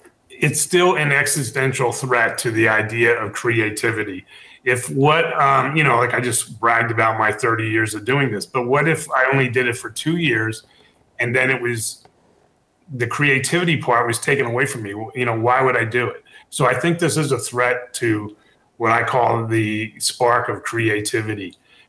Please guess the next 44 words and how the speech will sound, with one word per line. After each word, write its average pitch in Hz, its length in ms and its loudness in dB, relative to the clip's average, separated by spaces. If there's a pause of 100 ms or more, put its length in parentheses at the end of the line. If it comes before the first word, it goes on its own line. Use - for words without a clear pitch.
(120)
that 107 460 0
something 117 440 0
can 117 120 0
be 117 140 0
taken 120 320 0
away 113 500 2 (560)
from 110 240 0
someone 113 500 2
who 107 560 2
really 135 260 4
kind 143 180 0
of 117 80 -2
produces, 131 840 0
uh, 107 420 0
you, 117 240 -2
you 127 160 -4
can 135 160 2
call 123 180 4
it 113 60 2
art, 117 300 2
you 104 60 -8
can 117 120 -2
call 117 200 2
it 113 40 -4
craft, 117 380 0
whatever 120 240 0
you 120 100 0
want 113 160 -4
to 104 60 -6
call 127 320 2
it, 110 100 0
entertainment. 120 600 0 (760)
Um, 110 480 2 (520)
you 156 100 -2
know, 127 220 2
it, 143 340 -2
they 139 180 2
pull 160 280 2
it 143 80 2
out 139 160 4
of 135 80 0
their 123 160 2
own 127 160 0
mind 117 640 0